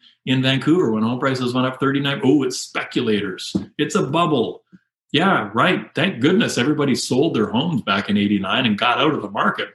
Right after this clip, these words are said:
right? I mean, average home price in Vancouver was, like, two hundred and seventy thousand. Thank goodness you got out of that market, 'cause that was a bubble for sure. It's not speculation.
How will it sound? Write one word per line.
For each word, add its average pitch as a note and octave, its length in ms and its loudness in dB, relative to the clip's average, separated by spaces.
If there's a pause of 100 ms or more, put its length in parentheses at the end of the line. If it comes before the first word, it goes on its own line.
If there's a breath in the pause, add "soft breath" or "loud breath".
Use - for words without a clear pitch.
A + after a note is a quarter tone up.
right? C3+ 160 -2
I A2+ 40 -2
mean, G#2 200 -6
average A#2 380 2
home A#2+ 220 0
price A2+ 300 -6
in A2+ 120 -8
Vancouver A2 480 -2
was, A2 140 0
like, F#2+ 200 -6
two C3 140 -4
hundred A#2 220 2
and G#2+ 100 0
seventy A2 360 0
thousand. G#2+ 500 0 (360 soft breath)
Thank B2 280 -2
goodness A2+ 540 0
you A2 160 2
got G2+ 200 -2
out G#2 160 2
of F#2+ 60 0
that G#2 260 -2
market, F#2 400 -6
'cause - 120 -8
that A2+ 200 0
was G#2 140 -4
a F#2+ 60 -8
bubble F#2+ 300 -8
for G2+ 180 -10
sure. - 280 -4 (480 loud breath)
It's - 160 -2
not F3 240 2
speculation. A2 840 0